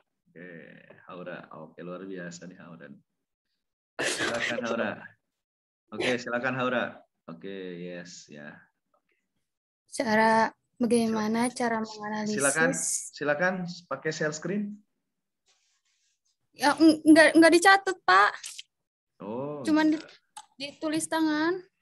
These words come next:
Speaker 1: Oh iya, tuh saya balikin lagi ke host. <laughs>
Speaker 2: Ri-, Rina, Pak.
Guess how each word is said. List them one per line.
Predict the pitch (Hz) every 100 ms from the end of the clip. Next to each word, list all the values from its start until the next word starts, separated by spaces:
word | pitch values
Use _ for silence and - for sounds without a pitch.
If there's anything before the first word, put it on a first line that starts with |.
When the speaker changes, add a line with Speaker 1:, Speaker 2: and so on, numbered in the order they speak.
| -
Speaker 1:
Oh | -
iya, | - 92
tuh | 101
saya | 101 107
balikin | 135 131 135 143 139
lagi | 139 143 185 190 - _ _
ke | - 135 143 143 143 151 147 _ _ _ -
host. | 165 170 - - _ - _ _ 571
<laughs> | 453 415 523 - - - - 392 - - - 294
Speaker 2:
Ri-, | 294 - 220
Rina, | 262 254 277 285
Pak. | 285 277